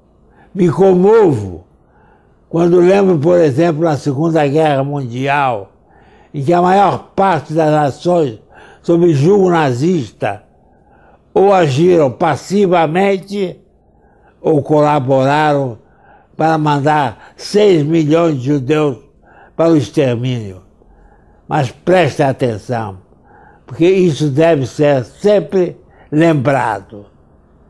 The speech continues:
Mesmo na loucura daquela guerra, houve momentos de esperança e luz. Num desses momentos aconteceu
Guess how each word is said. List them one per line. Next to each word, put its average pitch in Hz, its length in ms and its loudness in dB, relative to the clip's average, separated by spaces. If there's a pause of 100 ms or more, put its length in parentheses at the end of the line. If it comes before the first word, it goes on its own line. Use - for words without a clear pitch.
(640)
Mesmo 208 600 2
na 190 200 2
loucura 190 640 2
daquela 165 540 0
guerra, 127 580 -4 (460)
houve 196 280 2
momentos 170 920 -2 (480)
de 156 120 -2
esperança 160 1160 0 (180)
e 165 140 2
luz. 151 400 2 (1200)
Num 240 280 0
desses 196 320 2
momentos 185 640 0 (340)
aconteceu 175 960 0